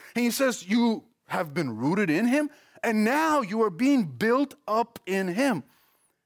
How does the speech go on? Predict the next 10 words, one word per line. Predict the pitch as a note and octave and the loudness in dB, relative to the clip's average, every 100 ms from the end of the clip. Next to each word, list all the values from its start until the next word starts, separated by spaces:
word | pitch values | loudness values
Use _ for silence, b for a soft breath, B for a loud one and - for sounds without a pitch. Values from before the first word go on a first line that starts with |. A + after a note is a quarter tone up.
| b _ | b _
If | F3+ E3 | -10 -10
the | F#3 | -6
first | A#3+ C4+ | -4 -4
one | A3 E3 | -2 -2
was | D3+ | -2
agricultural, | - E3+ D#3 - G3+ A3 D3 B2+ A#2+ b b b - | -2 -6 -6 -4 -2 -2 -4 -6 -6 b b b -6
now | F#3+ A#3 | -4 -4
he's | A3+ E3+ | -8 -6
using | G#3+ G3+ G#3+ | -6 -4 -2
architecture. | D#3 G3 G3 - B2+ - | -2 -4 -8 -12 -12 -14